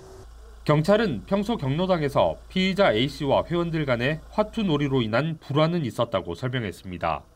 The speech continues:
이번 사건의 피해자 네 명 중 세 명은 지난 칠월 중에 치료를 마치고 퇴원했습니다.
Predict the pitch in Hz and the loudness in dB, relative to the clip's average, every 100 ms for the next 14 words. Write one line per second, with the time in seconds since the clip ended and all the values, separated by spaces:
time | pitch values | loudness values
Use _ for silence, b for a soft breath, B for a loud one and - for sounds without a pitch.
0 | _ _ _ _ _ - 156 202 214 202 | _ _ _ _ _ 0 4 4 4 2
1 | 208 208 214 240 226 220 156 139 160 151 | 2 0 0 -2 4 4 4 0 0 -2
2 | 190 180 202 202 151 101 80 - 123 143 | -4 -2 0 0 0 -4 -6 -8 0 2
3 | 151 - 202 185 170 190 196 202 214 196 | 2 2 4 4 0 -2 -2 -2 0 2
4 | 151 - - 92 - 175 151 120 117 95 | 2 0 -6 -6 -4 -2 -2 -4 -6 -2
5 | 90 76 | 0 0